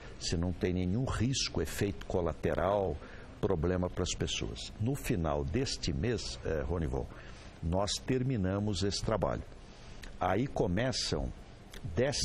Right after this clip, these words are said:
tipos de tumor, vinte e uma pessoas de cada tipo de tumor, duzentos e dez pessoas, eh, o teste sobre a eficácia,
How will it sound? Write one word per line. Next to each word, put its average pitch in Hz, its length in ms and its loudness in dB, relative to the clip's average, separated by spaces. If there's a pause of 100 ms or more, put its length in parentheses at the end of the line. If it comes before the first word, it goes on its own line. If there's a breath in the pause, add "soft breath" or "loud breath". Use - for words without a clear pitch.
tipos - 480 0
de 87 100 0
tumor, 110 560 2 (560)
vinte - 520 -2
e - 60 4
uma 95 220 2
pessoas 76 880 0
de 80 140 0
cada 120 500 2 (120)
tipo 87 340 0
de 76 120 0
tumor, 117 520 2 (580 loud breath)
duzentos 98 840 2
e 85 80 4
dez 78 580 2
pessoas, 117 640 2 (800 loud breath)
eh, 90 160 2
o 104 120 2
teste 104 540 2
sobre 127 400 2
a 117 80 4
eficácia, - 1040 0